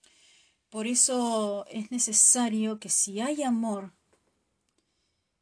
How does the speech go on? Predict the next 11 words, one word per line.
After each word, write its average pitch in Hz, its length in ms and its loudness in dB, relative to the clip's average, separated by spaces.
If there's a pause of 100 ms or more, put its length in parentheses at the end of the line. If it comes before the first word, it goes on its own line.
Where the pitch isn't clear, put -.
(280)
si - 180 -14
vos 247 400 -4 (280)
amás 240 540 -4
a 190 100 -14
la 185 160 -6
otra 214 240 -10
persona 185 800 -4 (2000)
y 202 120 -20
tenés 240 400 -2
un 247 100 0
compromiso 190 920 -6